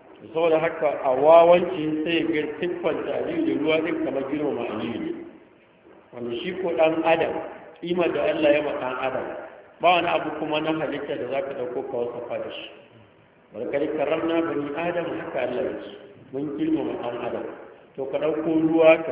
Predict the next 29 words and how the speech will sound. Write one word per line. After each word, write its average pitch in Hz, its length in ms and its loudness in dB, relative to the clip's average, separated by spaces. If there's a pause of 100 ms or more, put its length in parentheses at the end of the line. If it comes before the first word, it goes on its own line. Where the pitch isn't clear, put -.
kamanta 139 480 -4
shi 139 140 -8
da 131 80 -10
shi, 135 460 -12
ai 165 140 -6
babu, 170 380 -2
babu 170 240 2
alaƙa. 123 420 -2 (1080)
An 143 200 -4
gane 147 220 2
da - 240 -4
kyau. - 160 -12 (560)
Saboda 147 180 0
haka 139 540 0
tunanin 131 420 -4
ma 156 200 0
abubuwan 151 220 -4
da 127 60 -4 (140)
ka 143 240 -2
kai 123 80 -10
tunanin 120 320 -8
bai - 240 -6
kamata 110 320 -8
ya - 120 -12
yi - 120 -10
su. - 80 -14 (3250)
To, 131 100 -4
a, 120 580 -6
na 143 140 0